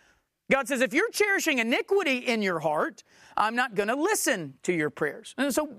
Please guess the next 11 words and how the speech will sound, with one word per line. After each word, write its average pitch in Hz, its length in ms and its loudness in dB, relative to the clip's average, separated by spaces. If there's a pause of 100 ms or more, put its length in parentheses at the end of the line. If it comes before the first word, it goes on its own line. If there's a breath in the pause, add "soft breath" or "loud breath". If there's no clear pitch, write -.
so 269 140 4
one 339 180 0
of 381 80 -6
the 302 80 2
reasons 262 720 2 (240 loud breath)
that 269 160 4
our 269 100 -2
prayers 277 440 0
may 262 260 2
seem 247 280 0
forced 262 680 -2